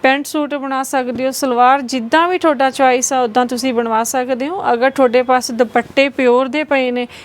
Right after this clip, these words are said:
ਇਹਨਾਂ ਦੇ ਨਾਲ ਪਿਓਰ ਚਨੌਨ ਸ਼ਿਫੋਨ ਦੇ ਦੁਪੱਟੇ ਦੀ ਲੁੱਕ ਬਹੁਤ ਸੋਹਣੀ ਆਉਂਦੀ, ਇੱਕ ਰਾਇਲ ਜਿਹਾ ਸੂਟ ਬਣ ਜਾਂਦਾ। ਕਿਸੇ ਨੂੰ ਦੇਖਣ ਨੂੰ ਬੇਸ਼ੱਕ ਇਹ ਪ੍ਰਿੰਟ ਸੂਟ ਲੱਗੇ, but ਜਦੋਂ ਆਪਾਂ ਇੱਦਾਂ ਦਾ ਸਟੱਫ ਪਾਉਂਦੇ ਹਾਂ ਜੀ, ਇੱਕ ਬ੍ਰਾਂਡ ਪਾਉਂਦੇ ਹਾਂ, ਤਾਂ ਆਪਣੀ ਹੀ ਫੀਲਿੰਗ ਇੱਕ ਅਲੱਗ ਹੁੰਦੀ ਹੈ ਵੀ ਅਸੀਂ ਕੁਛ ਪਾਇਆ ਹੋਇਆ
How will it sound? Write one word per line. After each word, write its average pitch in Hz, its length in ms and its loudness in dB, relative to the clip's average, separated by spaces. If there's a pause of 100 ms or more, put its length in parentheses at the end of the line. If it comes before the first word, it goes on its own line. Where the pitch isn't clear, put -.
(120)
ਇਹਨਾਂ 254 240 2
ਦੇ 302 120 -2
ਨਾਲ 269 200 0
ਪਿਓਰ 262 320 2
ਚਨੌਨ 247 460 -2
ਸ਼ਿਫੋਨ 247 440 -2
ਦੇ 233 120 4
ਦੁਪੱਟੇ 233 380 2
ਦੀ 226 120 -2
ਲੁੱਕ 233 280 -4
ਬਹੁਤ 220 380 0
ਸੋਹਣੀ 247 300 -2
ਆਉਂਦੀ, 220 280 -4
ਇੱਕ 233 140 -6
ਰਾਇਲ 220 340 0
ਜਿਹਾ 233 120 -4
ਸੂਟ 233 260 -4
ਬਣ 202 220 -2
ਜਾਂਦਾ। 185 360 -6 (540)
ਕਿਸੇ 285 280 2
ਨੂੰ 302 160 -4
ਦੇਖਣ 285 300 -2
ਨੂੰ 285 120 -2
ਬੇਸ਼ੱਕ 294 380 0
ਇਹ 311 80 2
ਪ੍ਰਿੰਟ 254 420 -2
ਸੂਟ 269 260 -2
ਲੱਗੇ, 262 340 0
but 285 240 2
ਜਦੋਂ 262 280 2
ਆਪਾਂ 262 220 0
ਇੱਦਾਂ 254 280 -4
ਦਾ 262 100 -4
ਸਟੱਫ 262 380 -4
ਪਾਉਂਦੇ 240 500 0
ਹਾਂ 247 100 -4
ਜੀ, 240 180 -8 (300)
ਇੱਕ 254 200 4
ਬ੍ਰਾਂਡ 247 380 -2
ਪਾਉਂਦੇ 247 380 -6
ਹਾਂ, 359 100 -6
ਤਾਂ 370 240 2
ਆਪਣੀ 269 360 0
ਹੀ 294 200 -6
ਫੀਲਿੰਗ 254 440 -2
ਇੱਕ 254 200 -2
ਅਲੱਗ 233 260 0
ਹੁੰਦੀ 220 360 -4
ਹੈ 220 80 -2
ਵੀ 247 120 -4
ਅਸੀਂ 247 200 -6
ਕੁਛ 233 200 -6
ਪਾਇਆ 202 320 0
ਹੋਇਆ 185 300 -8